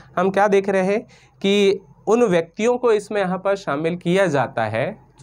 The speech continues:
एक तो सबसे पहले वो हम-, हमारे श-, अ, श्रम शक्ति का या लेबर फोर्स का क्या होना चाहिए, यहाँ पर भाग होना चाहिए। लेबर फोर्स किसको देख रहे हैं हम लोग?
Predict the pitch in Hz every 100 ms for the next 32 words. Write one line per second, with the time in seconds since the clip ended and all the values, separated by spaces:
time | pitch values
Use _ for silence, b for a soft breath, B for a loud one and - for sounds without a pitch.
0 | - 185 190 233 208 180 214 202 202 202
1 | 180 160 156 175 175 202 - 151 147 135
2 | 131 185 196 185 180 196 196 196 202 156
3 | 165 185 180 175 180 175 165 175 180 180
4 | 175 175 175 160 - - - - 123 135
5 | 151 156 156 151 160 B B B 170 180
6 | 220 214 220 208 - 202 202 202 196 196
7 | 202 220